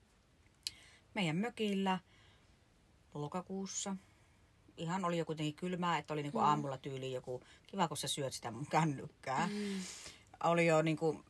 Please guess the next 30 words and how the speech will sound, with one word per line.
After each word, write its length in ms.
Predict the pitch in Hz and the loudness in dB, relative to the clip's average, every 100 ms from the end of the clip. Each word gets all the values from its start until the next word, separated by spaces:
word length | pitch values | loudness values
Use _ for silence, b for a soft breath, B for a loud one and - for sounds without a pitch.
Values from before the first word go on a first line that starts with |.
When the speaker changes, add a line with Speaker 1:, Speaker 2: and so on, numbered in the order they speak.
| - | 0
Speaker 1:
kävinkö 180 | 214 196 | 0 4
mä 60 | |
aamulla 460 | 170 160 151 139 131 | 8 10 8 6 2
vai 200 | 131 120 | 2 2
illalla, 260 | 143 127 120 | 0 2 4
en 80 | |
mä 80 | 151 | 2
edes 180 | 143 139 | 0 0
muista. 180 | 151 156 | -2 0
Mutta 120 | 151 | 4
anyway, 220 | 175 165 | 6 8
sille, 180 | 160 180 | 6 6
että 140 | 160 | 8
aamulla 320 | 156 165 156 135 | 10 10 10 6
oli 120 | 151 | 6
jo 80 | 151 | 4
niinku 200 | 147 - | 2 -2
tyyli 300 | 147 143 135 | 0 2 4
enää 220 | 135 135 | 4 6
vaan 120 | 135 | 6
niinku 140 | 139 147 | 4 -4
plus 300 | 143 147 - | -4 -4 -2
viisi 260 | 143 139 | -2 -2
astetta, 320 | - - - - | -2 -4 -8 -6
että 100 | 156 | 0
melkein 340 | 139 - 123 | 0 0 -2
nollassa. 420 | 117 104 151 - - - - | 0 0 2 0 -2 -8 0
Speaker 2:
Joo. 240 | 196 196 - | 2 0 -2
Speaker 1:
Niin 280 | 151 139 - | -2 -2 0
mä 200 | 131 117 | 2 2